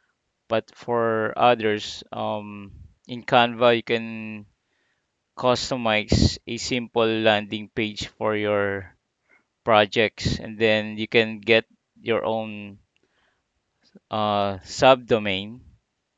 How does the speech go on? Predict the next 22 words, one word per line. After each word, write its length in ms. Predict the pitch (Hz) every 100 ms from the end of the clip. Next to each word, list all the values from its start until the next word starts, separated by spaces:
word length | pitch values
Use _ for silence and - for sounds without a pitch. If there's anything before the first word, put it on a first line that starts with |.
| _ _ _ _ 123
Um, 300 | 120 127 127
maybe 300 | 143 147 151
in 80 |
the 100 | 127
next 280 | 120 123 -
tutorial, 540 | 135 120 113 110 117 120
we 260 | 117 110
will, 580 | 73 110 107 107 107 104 -
I 140 | 104
will 120 | 113
show 260 | 104 113 107
you 220 | 107 110
how. 460 | - 101 95 113 - _ _ _ _ _ _ _ _ _
But 180 | 120 110
for 340 | - 113 110 107
our 600 | 104 107 110 104 104 98 - - _ _ _ 175
lead 300 | 104 104 _
form 680 | 113 110 110 107 104 101 - -
s-, 160 | - - _ -
um, 420 | 123 104 107 107 _ _ _ -
subject, 720 | - 113 104 - 104 98 _ _ _ - - _
s-, 80 | _